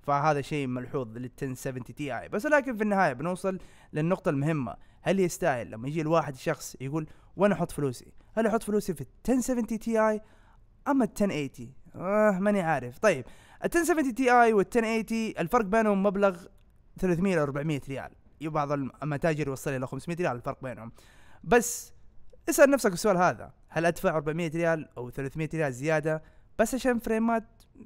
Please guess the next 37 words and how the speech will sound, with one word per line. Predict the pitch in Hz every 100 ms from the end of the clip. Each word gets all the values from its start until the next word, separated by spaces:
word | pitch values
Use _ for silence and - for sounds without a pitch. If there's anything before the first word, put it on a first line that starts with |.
| - _ - -
خمسة | - 202 208
فريمات | 202 196 208 202
أو | - 123
عشرة | 147 214 196
فريمات | 190 185 202 196 -
زيادة؟ | 135 170 190 220 220 - - - - -
يعني | 156 190
شيء | 180 196
راجع | 170 156 135
لك. | - 117 -
فهذا | - 170 170 165 - - - 339 370
كله | 349
بالمقطع، | 269 208 190 - 202
كان | 208 247 226
في | 226 233 214 -
زي | 185
ما | 185
تقول، | 185 190 175 -
آه، | 143 139 151 - - - - - -
اختبار | - 180 170 151
بسيط | 139 160 147
بين | 131 143
الكرتين | 135 - 127 196 285 - - -
على | - 127
ثلاث | 143 147
ألعاب. | 127 185 269
إن | 202
شاء | 220
الله | 147
عجبكم | 160 135
المقطع، | 131 170 214
إن | 165
شاء | 151
الله | 170
شفتوا | 156 170 165 156 - -
أداء | - 156 185
الكرتين، | 147 156 - 175 247